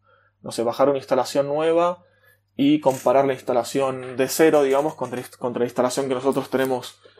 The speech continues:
ya funcionando. Esto puede ser de WordPress, como puede ser de cualquier otro C M S o sistema que, que sea instalable, ¿sí? Lo comparamos contra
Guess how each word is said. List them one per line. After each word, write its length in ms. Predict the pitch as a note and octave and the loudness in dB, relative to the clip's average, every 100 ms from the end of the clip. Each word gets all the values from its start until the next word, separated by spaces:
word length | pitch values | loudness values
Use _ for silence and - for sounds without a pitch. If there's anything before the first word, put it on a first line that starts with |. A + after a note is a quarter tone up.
| _ | _
ya 160 | - C3 | -2 -2
funcionando. 720 | C3 B2 C#3 D#3+ D3 D3 D#3+ - | -2 -4 0 0 0 -2 -4 -12
Esto 260 | C3+ - B2+ - - | -4 0 0 -2 0
puede 180 | C3 B2 | 0 2
ser 200 | B2 A#2+ | 0 2
de 100 | B2 | 4
WordPress, 440 | C#3+ F3 F3 E3+ | 6 6 4 -2
como 240 | - A#2 | -4 -6
puede 160 | - A#2+ | -2 -2
ser 180 | - B2 | 0 0
de 80 | A#2+ | 0
cualquier 280 | A#2+ B2 | 0 0
otro 360 | B2 A#2 A#2 A2+ - _ - _ | 0 0 -2 -2 -12 _ -20 _
C 240 | - - B2+ | -10 0 0
M 220 | B2+ C3+ | 2 -2
S 180 | C#3 B2 | -2 -6
o 60 | |
sistema 580 | A2+ A#2+ - E3 D3+ D#3 - _ _ - - _ _ | -6 -6 0 0 0 -2 -6 _ _ -20 -20 _ _
que, 460 | A#2 A2 G#2+ G#2+ - | -4 -2 -4 -10 -12
que 120 | A2 | -6
sea 120 | - | -4
instalable, 540 | B2+ - B2+ D3 D3 D3+ | -2 2 4 6 4 0
¿sí? 300 | C#3+ F3 G#3 | -2 -4 -4
Lo 100 | A#2+ | -8
comparamos 460 | A#2+ A#2 B2+ B2+ - | -6 0 0 0 -6
contra 420 | A#2 G#2+ A2+ | -8 -4 -4